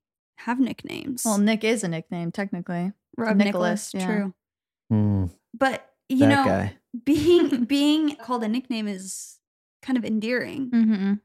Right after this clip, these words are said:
Speaker 1: Like, when people call me Jace, I know that they know me well.
Speaker 2: Yeah.
Speaker 1: Do you feel like that when people call you Chels?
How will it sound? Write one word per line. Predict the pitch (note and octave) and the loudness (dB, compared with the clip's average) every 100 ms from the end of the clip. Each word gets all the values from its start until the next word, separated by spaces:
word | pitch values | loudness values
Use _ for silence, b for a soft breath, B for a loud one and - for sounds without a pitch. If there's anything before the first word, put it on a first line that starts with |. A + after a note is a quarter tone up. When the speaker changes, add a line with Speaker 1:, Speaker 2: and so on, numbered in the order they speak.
| _ - | _ -4
Speaker 1:
Like, | A#3 A#3 | -2 0
when | B3 | -4
people | B3 C4 A#3 B3 | -2 -8 -6 -4
call | A#3+ | -2
me | A3+ G#3+ | -2 -2
Jace, | G3+ G3 - | -4 -6 -6
I | - | -6
know | F#3+ F#3+ | -6 -8
that | G3 | -10
they | - | -10
know | - - | -8 -6
me | - - A#3 A#3 | -6 -8 -8 -10
well. | - - - B3+ _ F#3+ | -12 -8 -6 -6 _ 0
Speaker 2:
Yeah. | E3+ F3 - | 0 0 -4
Speaker 1:
Do | C4 | -2
you | B3+ A#3+ | -2 -2
feel | C4+ C4 | -4 -4
like | C4 B3+ | -4 -4
that | C4+ | -4
when | B3 | -4
people | B3 | -8
call | A#3+ A3+ | -8 -8
you | A3 | -6
Chels? | A3 C4 - | -8 -8 -12